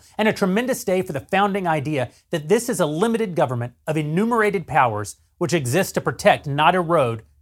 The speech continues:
the God-given freedoms of the people. More, the court stay will prevail even if the Sixth Circuit somehow rules in favor of the Biden administration at some future date. This spells all but certain doom for osha's unimaginable overreach into the private health decisions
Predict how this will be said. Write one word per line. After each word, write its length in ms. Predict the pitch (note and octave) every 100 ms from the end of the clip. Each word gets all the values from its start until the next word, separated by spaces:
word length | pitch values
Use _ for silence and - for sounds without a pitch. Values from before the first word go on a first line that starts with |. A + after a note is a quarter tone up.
| -
the 60 |
God-given 480 | B2+ C#3+ C#3+ C#3 C#3+
freedoms 400 | A#2 D3 B2+ A2
of 100 | A2+
the 60 | G#2+
people. 360 | - A2+ G2+ - _ _ _ _ _ _
More, 360 | E3+ A#3 B2+ - _ _
the 80 | D#3+
court 280 | - A#3+ A#3+
stay 200 | - G3
will 140 | F#3+
prevail 540 | - E3+ E3 E3+ F3 -
even 300 | A#3+ B3+ B3+
if 100 | A#3+
the 80 | G#3
Sixth 300 | - G#3+ -
Circuit 420 | G#3 - B2+ - _
somehow 400 | - A3 F3+ G#3
rules 300 | F#3 G3 E3+
in 140 | E3+
favor 320 | - A3 F3
of 100 | D3
the 80 | C3
Biden 280 | A#2+ C3 B2+
administration 800 | B2 B2 A#2+ - A#2+ G#2+ C3+ - _
at 140 | E3 -
some 180 | F#3
future 340 | D3 F3 - C#3+
date. 300 | C#3+ C3+ - _ _ _ _ _ _
This 140 | F#3+ -
spells 320 | A3 G3 -
all 240 | F3 F3
but 180 | E3 -
certain 400 | - F#3+ F#3 D3+
doom 400 | E3+ F3 A2+ G2+ _ _
for 120 | E3
osha's 360 | F3 F3 F3 C#3
unimaginable 720 | D#3 D3 C#3+ D3+ C3+ C#3 C#3
overreach 420 | C#3 B2 A#2 A#2 -
into 140 | B2+
the 80 | A#2
private 400 | - C#3 D#3 C#3
health 180 | C#3+ -
decisions 520 | C3 C3+ A2 A#2